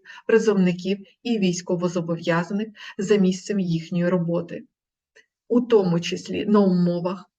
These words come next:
трудового договору строком більше як три місяці.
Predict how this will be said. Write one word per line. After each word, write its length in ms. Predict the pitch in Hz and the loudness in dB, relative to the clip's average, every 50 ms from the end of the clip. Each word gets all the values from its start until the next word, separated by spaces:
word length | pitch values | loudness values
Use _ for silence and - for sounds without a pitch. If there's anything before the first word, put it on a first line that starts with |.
| _ | _
трудового 680 | - 208 208 202 170 190 180 165 175 175 165 170 165 175 | -4 -2 0 2 2 2 0 2 0 0 0 0 0 -2
договору 720 | 165 160 180 180 170 170 180 185 196 202 220 226 226 226 - - - _ | -2 0 -2 -2 -2 -2 -4 -4 -4 -4 -4 -4 -4 -6 -8 -16 -20 _
строком 600 | - - - - 196 185 185 190 - 202 202 196 | -20 -6 0 2 2 2 2 2 0 0 2 2
більше 420 | 170 185 180 175 185 - - - | 2 2 2 2 0 -2 -4 -6
як 460 | - - 170 170 170 165 170 170 - - | -6 -6 -4 -4 -2 -4 -4 -6 -12 -14
три 160 | - 175 165 | -12 -10 -8
місяці. 580 | 165 170 165 170 - 180 170 170 - - - | -6 -6 -8 -8 -10 -12 -14 -14 -16 -18 -18